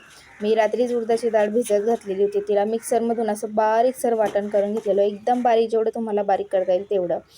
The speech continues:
आणि असं एकच डायरेक्शनमध्ये त्याला फिरवायचं आहे, जेवढं तुम्हाला फिरवता येईल, दहा ते दहा मिनिट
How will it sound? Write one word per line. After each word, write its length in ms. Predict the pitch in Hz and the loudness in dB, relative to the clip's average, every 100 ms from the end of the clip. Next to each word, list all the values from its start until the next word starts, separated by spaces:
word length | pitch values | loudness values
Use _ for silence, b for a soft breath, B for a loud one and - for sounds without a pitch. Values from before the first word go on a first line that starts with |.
| B B - | B B -6
आणि 140 | 220 | -4
असं 180 | 233 - | -2 0
एकच 380 | 254 - 262 262 | 0 4 4 6
डायरेक्शनमध्ये 680 | 233 220 247 247 226 220 | 6 4 0 -4 0 0
त्याला 240 | 220 208 214 | 2 2 0
फिरवायचं 540 | 226 208 190 185 208 | -2 0 0 0 -2
आहे, 160 | 214 196 | -2 -6
जेवढं 240 | 214 220 214 | 0 0 0
तुम्हाला 360 | 254 247 226 | -2 -2 0
फिरवता 400 | 226 262 220 202 | 0 0 0 2
येईल, 160 | 185 202 | 0 0
दहा 220 | 220 226 208 | -4 -2 -2
ते 260 | 214 214 - - - - - - - - - | -2 -4 -4 -14 -20 -20 -20 -20 -20 -20 -14
दहा 240 | 214 233 208 | -4 0 0
मिनिट 220 | 220 214 | 0 -4